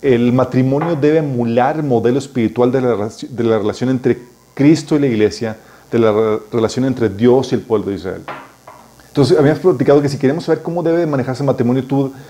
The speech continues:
podías estudiar la relación entre Cristo y la iglesia y podrías entender cómo debe funcionar el matrimonio, porque es un mode-, es, el matrimonio en la tierra es un modelo de ese,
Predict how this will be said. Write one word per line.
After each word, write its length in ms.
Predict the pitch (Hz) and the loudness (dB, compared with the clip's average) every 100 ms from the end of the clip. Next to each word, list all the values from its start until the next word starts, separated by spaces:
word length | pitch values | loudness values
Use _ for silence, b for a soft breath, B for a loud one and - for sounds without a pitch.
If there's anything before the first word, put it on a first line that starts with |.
| B B | B B
podías 480 | 123 120 135 180 185 | 2 4 6 4 2
estudiar 500 | 165 139 120 104 101 | -8 -4 -2 -2 -4
la 140 | 107 | -6
relación 300 | 98 104 - | -4 -6 -4
entre 320 | 131 127 117 120 | -6 -4 -6 -2
Cristo 320 | 135 143 151 | -2 0 0
y 40 | |
la 40 | 135 | 0
iglesia 280 | 113 110 | 0 -2
y 40 | 127 | -4
podrías 360 | 117 107 127 147 | 0 0 0 -2
entender 400 | 139 120 117 117 | -4 2 0 2
cómo 360 | 127 131 139 | -2 2 0
debe 460 | 139 123 127 131 127 B B B | 2 2 4 0 -4 B B B
funcionar 380 | - 127 123 120 | -4 0 2 2
el 80 | 127 | 2
matrimonio, 840 | 135 131 113 117 123 127 127 131 127 B B _ _ - | -2 -2 -2 2 2 2 0 -4 -6 B B _ _ -4
porque 240 | 120 135 | 0 0
es 100 | 131 | 0
un 180 | 156 147 | -2 0
mode-, 500 | 139 131 131 147 135 | 2 4 2 2 0
es, 160 | 127 - | -2 -2
el 60 | |
matrimonio 500 | 127 - 123 147 151 | -4 -4 -4 -4 -4
en 60 | 127 | -4
la 100 | 110 | -4
tierra 180 | 123 120 | -4 -4
es 100 | - | -2
un 100 | 135 | 0
modelo 360 | 123 113 117 | 2 2 0
de 100 | 107 | 0
ese, 200 | 107 120 | -2 -2